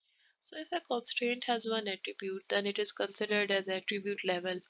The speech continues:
or tuple level constraint. And if it has more than one attribute, then it is considered as tuple level constraint.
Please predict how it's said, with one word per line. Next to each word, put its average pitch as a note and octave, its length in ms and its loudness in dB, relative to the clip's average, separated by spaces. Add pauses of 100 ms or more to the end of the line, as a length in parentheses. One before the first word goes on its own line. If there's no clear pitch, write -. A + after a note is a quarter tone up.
or A3 140 2
tuple G3 340 2
level F#3 280 0
constraint. F3+ 600 2 (480)
And G3 300 4
if G3+ 160 -2
it G3 120 0
has F3 320 4
more F#3+ 200 -2
than A3+ 200 2
one G3 200 0
attribute, F#3+ 540 -2 (320)
then A3+ 220 4
it A3 100 4
is G#3+ 160 4
considered F#3+ 540 0
as F#3 180 2
tuple F#3+ 300 0
level F3 240 0
constraint. F3 600 0